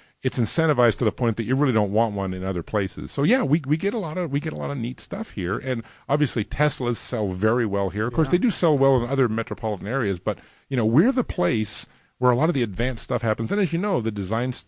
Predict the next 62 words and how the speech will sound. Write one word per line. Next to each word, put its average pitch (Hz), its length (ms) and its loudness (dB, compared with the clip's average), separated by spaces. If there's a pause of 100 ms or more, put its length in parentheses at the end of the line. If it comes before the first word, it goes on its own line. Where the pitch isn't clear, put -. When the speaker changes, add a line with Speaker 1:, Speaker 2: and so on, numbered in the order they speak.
Speaker 1:
studios 120 480 -2
are 107 80 0
here 123 100 0
from 98 180 -6
many 107 160 -2
of 101 60 -2
the 98 60 -2
manufacturers, 120 640 -2
so 110 220 2 (340)
we 123 80 -2
get 120 140 0
a 120 40 -2
lot 120 160 0
of 113 80 0
that 113 200 -4
stuff 120 300 -2
that 101 120 0
we 110 80 -2
get 117 120 -4
to 98 60 -6
see 107 220 -6
sneak 113 340 -4
peeks 110 260 -6
of 104 60 -20
things 110 200 -8
that 101 80 -10
go 95 120 -10
on 98 140 -6
here. 90 140 -6
So 120 200 -6 (260)
it 131 140 -8
really 190 340 2
is 180 120 0
the 120 100 -4
place 151 260 -2
to 120 80 -2
be. 135 140 2
If 104 140 -6
I, 117 60 -10
you 135 100 -4
know, 107 100 4
doing 156 280 2
my 127 180 0
job, 101 500 0 (320)
I'd 123 140 2
much 165 180 2
rather 135 140 6
be 113 100 2
doing 117 200 2
it 101 100 -2
here 131 180 0
than 104 140 0
in 98 100 -2
New 98 60 -2
York 98 300 -2
or 95 40 -10
Chicago 87 640 -2
or, 85 240 -2
or 90 280 -6
other 139 140 0
places, 92 320 -6
'cause 87 220 -8